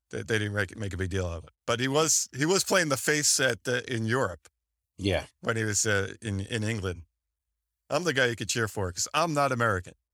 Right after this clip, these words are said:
Speaker 2: Yeah.
Speaker 1: Uh, <laughs> so they got Backlund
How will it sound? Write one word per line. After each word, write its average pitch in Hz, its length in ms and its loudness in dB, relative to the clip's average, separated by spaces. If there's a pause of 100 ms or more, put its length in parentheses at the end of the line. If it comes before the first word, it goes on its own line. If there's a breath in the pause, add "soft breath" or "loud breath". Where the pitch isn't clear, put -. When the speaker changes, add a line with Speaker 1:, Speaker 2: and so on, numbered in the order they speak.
(280)
Speaker 2:
Yeah. 82 260 -4 (960)
Speaker 1:
Uh, 101 220 0 (300)
<laughs> - 300 -20
so - 200 0
they 156 160 0
got 151 180 0
Backlund 156 460 2